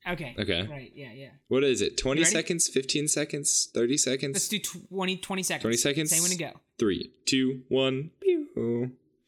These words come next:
Speaker 1: All right, Rizzo's been a top one hundred player almost his entire career. Torment is in the number one seeded team in North America, and Snasky played on the LAN stage, and he pretty much carried the leftovers, let's be honest. I think this <laughs> roster speaks for itself.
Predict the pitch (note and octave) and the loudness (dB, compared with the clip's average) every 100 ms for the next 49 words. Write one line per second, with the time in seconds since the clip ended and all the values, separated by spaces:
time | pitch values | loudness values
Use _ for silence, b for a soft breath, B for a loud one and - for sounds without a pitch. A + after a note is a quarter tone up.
0 | b b b b A3+ F#3+ D#3+ A3+ G#3+ G#3 | b b b b -2 0 -2 -2 0 0
1 | F3+ F3+ F3+ F3+ F#3+ F3+ E3 - E3+ E3 | -2 -4 -2 -4 -4 -6 -6 -6 -4 -2
2 | D#3+ D#3+ D#3 D3 D3+ D3 C#3+ - C#3+ C#3+ | -2 -4 -4 -6 -4 -2 -4 -6 -4 -2
3 | C3 - - G3+ G#3+ G#3+ G#3 F3 E3 E3 | -2 -6 -10 -4 -2 -2 -4 -4 -4 -2
4 | D3+ E3 D#3 D#3 D#3 D3 D3 D3+ C3+ D3+ | -4 -4 -6 -4 -4 -4 -4 -4 -6 -6
5 | C#3+ C#3 C3+ F3 G3 G3 G3+ - E3 D#3 | -6 -6 -8 -4 -2 -2 -4 -4 -6 -4
6 | F3+ E3 - C#3+ - D#3 D3 D3 C3 C#3+ | -2 -2 -4 -6 -4 -6 -4 -6 -6 -4
7 | C#3+ C#3+ - A3 G#3+ G3+ - B B D#3+ | -4 -2 -4 -2 -2 -2 -4 B B -10
8 | C#3+ F3+ - F3+ - - C3 B2+ B2+ - | -10 -10 -6 -6 -6 -8 -8 -8 -8 -8
9 | C3+ C#3 D3 - C#3 F#3 F3 D#3+ - F#3+ | -8 -6 -6 -6 -2 0 0 0 -2 -4
10 | F3 G#3 F#3+ G#3 - - G#3+ G#3+ - A3+ | -2 -4 -2 -2 2 2 2 0 0 0
11 | G3+ - A3+ - A#3+ G#3+ F#3+ A3+ A3 | 0 0 0 0 0 0 0 0 0